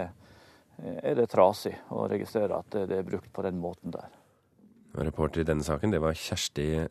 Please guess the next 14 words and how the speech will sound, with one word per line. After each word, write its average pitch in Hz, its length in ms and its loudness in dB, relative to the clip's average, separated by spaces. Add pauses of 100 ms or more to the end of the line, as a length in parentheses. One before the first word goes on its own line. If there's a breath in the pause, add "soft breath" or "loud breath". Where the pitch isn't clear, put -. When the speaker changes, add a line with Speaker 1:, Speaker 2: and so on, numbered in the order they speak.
Speaker 2:
Strømmen. 67 560 -2 (480 loud breath)
Forfatter 127 400 6
Monica 120 300 8 (100)
Christensen 110 560 4
forstår 127 480 4
at 143 160 2
Kings 107 320 2
Bay-veteranene 95 800 6
reagerer, 101 500 6
men 104 240 6
understreker 92 640 2
at - 100 -6
hun 113 140 0 (100)
ikke - 380 0